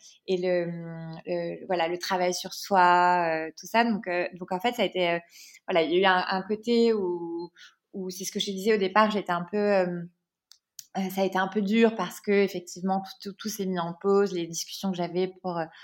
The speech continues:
pour être vendues dans des, euh, dans des boutiques et sur des, des gros sites. Et, euh, et en fait, d-, et je me suis, euh, j'ai été beaucoup plus proche de, de mes clientes parce que, euh, comme ça c'était sur,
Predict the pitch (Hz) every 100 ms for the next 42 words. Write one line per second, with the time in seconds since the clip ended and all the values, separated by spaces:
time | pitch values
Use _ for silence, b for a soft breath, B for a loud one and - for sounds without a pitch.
0 | B _ 180 175 170 170 180 175 170 175
1 | 170 160 165 170 175 165 170 - 196 196
2 | 175 175 170 160 - 170 165 170 175 -
3 | 233 - - B B B _ - 190 180
4 | 175 175 170 170 170 196 180 180 - 233
5 | 233 - 190 - 185 180 170 190 185 185
6 | - 196 180 175 180 180 185 185 220 202
7 | 220 226 220 190 175 175 190 180 180 -
8 | 202 208 208 - B B B 185 175 -
9 | 202 196 185 170 165 156 208 208 226 220
10 | 214 208 185 190